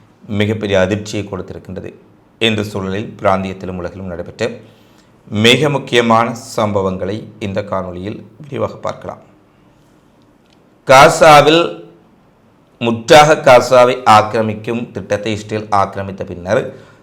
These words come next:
காசாவினுடைய நகரங்களை நோக்கி இஸ்ரேலிய போர் டேங்கிகள் நகர்ந்து வருவதான செய்திகளை கடந்த இரண்டு தினங்களாக இஸ்ரேலிய ஊடகங்களும் சர்வதேச ஊடகங்களும் வெளியிட்டு வந்தார்கள். மிகப்பெரிய அளவில் வான்வழி தாக்குதலை நடத்தியவாறு இஸ்ரேலிய போர் டேங்கிகள் அங்கு நகர்ந்து வரக்கூடிய செய்திகள்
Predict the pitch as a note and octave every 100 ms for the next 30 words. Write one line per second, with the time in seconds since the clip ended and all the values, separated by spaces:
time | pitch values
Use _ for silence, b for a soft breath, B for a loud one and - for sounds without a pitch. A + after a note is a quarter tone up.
0 | B - C3 C3 C#3+ C3 B2+ B2 A2+ G#2
1 | G#2 A#2 A2+ G#2+ G#2 F#2+ A2+ A#2 A2 G#2
2 | G#2 G#2 G2 G2 G2+ F#2+ F#2+ G#2+ - G#2
3 | G2 A2 A2 G2+ G2 G2 F#2+ F#2 - F#2+
4 | F#2 F#2+ A2+ - B B B B - A#2
5 | C3 B2+ A#2 C3+ D#3 C#3+ B2 A2+ A2 A#2
6 | A#2 - A2+ G#2+ G#2 G2+ G2 F#2+ G2 B2+
7 | - - G#2 G#2 G#2 G2+ G2+ F#2+ G2 G2
8 | G#2 G2+ F#2 G#2 G#2 G2 F#2 F2+ - G#2+
9 | B2+ - b b b b - A2+ C#3 D3
10 | D3 C3+ C3 C3+ - A2+ A2+ A#2 A#2 A#2
11 | A2+ G#2 G#2 G#2+ A2 G2+ F#2 - G2 F#2
12 | F#2 F#2+ C3+ D3+ D3+ D3 B2+ C3 B2+ A#2+
13 | A#2 A2 B2 C3+ B2 A#2 A2 G#2 G#2 A#2+
14 | A#2+ A2 G2+ G#2 G2 F#2+ - G#2 G2+ G#2
15 | A#2+